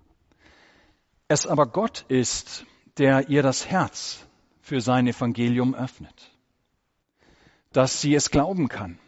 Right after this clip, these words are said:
was sie da hört von Paulus. Ja, wenn es um den Glauben geht, tritt Paulus ganz und gar zurück. Es ist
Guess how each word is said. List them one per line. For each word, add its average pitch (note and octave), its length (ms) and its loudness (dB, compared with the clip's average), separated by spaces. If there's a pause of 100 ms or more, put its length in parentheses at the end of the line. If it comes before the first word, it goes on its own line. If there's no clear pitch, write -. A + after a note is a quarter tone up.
(440)
was C#3+ 240 -2
sie C3 140 -4
da G2+ 260 -8
hört G#2+ 320 -6
von G#2 240 -10
Paulus. A2+ 580 -8 (1700)
Ja, A#2+ 380 2 (120)
wenn C3 140 4
es B2+ 120 -2
um C3 100 0
den A#2+ 200 2
Glauben E3 460 2
geht, - 480 0 (840)
tritt - 260 -4
Paulus C#3+ 480 0
ganz D3 300 0
und C#3 160 0
gar A2+ 400 -2 (240)
zurück. - 640 -16 (2750)
Es D3 180 -2
ist - 480 -2